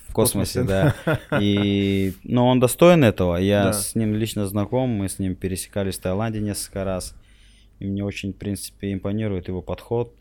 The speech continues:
Speaker 2: к своей деятельности. Он успевает делать все, и тренироваться, и в медийном пространстве просто, да, делает там сумасшествие. Вот, э, этот бой возможен, возможен этот поединок,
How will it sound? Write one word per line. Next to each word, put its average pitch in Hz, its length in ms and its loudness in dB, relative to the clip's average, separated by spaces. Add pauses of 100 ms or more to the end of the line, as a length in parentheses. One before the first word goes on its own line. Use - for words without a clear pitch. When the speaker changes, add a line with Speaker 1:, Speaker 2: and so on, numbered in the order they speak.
(240)
Speaker 2:
к - 80 -20
своей 92 340 -6
деятельности. 87 720 -8 (1300)
Он 95 160 -6
успевает 101 480 0
делать 98 280 0
все, - 240 -4
и 90 140 -4
тренироваться, 95 800 -4
и 85 100 -4
в - 40 -4
медийном 92 460 -2
пространстве 95 600 -6
просто, - 400 -8
да, 98 200 -4
делает 90 400 -4
там 85 180 -10
сумасшествие. 92 760 -6 (640)
Вот, 92 400 -4 (140)
э, 90 640 -6 (720)
этот 117 260 -4
бой 143 200 4
возможен, 123 680 0
возможен 95 540 -4
этот 85 220 -10
поединок, 107 540 -2